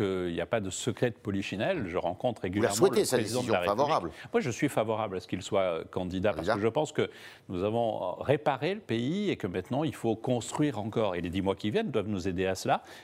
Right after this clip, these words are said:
Speaker 1: Mais un quinquennat supplémentaire doit permettre de transformer encore en profondeur, de
Speaker 2: Ouais.
Speaker 1: transformer l'essai,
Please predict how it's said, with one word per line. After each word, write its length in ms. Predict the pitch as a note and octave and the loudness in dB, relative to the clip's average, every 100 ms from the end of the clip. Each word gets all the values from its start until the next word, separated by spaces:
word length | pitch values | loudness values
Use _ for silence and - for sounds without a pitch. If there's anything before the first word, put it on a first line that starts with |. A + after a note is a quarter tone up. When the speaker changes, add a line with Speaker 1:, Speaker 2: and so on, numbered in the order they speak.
| - | -6
Speaker 1:
Mais 80 | G2+ | -2
un 80 | G#2 | 0
quinquennat 480 | A2+ G#2+ G2+ G2+ | -2 -2 -2 -2
supplémentaire 680 | G2+ F#2 G2+ F#2+ G#2 D#3 F#3 | -4 -6 -4 -2 -2 -2 -4
doit 140 | C#3+ F2 | -4 -2
permettre 420 | F#2 A2 C#3 F2+ | 0 0 -4 -4
de 160 | E2 D#2+ - - | -4 -4 -8 -16
transformer 720 | - A#2 A2+ - A#2 G#2+ C3 C#3+ | -4 -2 -2 0 0 0 -2 -4
encore 320 | F#2+ A#2+ G#2 | -4 -2 -2
en 60 | |
profondeur, 480 | F#2 G2+ - G2 G2 | -2 -6 -4 -2 -2
de 60 | F2+ | 0
Speaker 2:
Ouais. 60 | |
Speaker 1:
transformer 380 | D#2+ - B2+ C3+ | -2 0 0 0
l'essai, 380 | A2+ A2 - F#2+ | -2 -2 -2 -4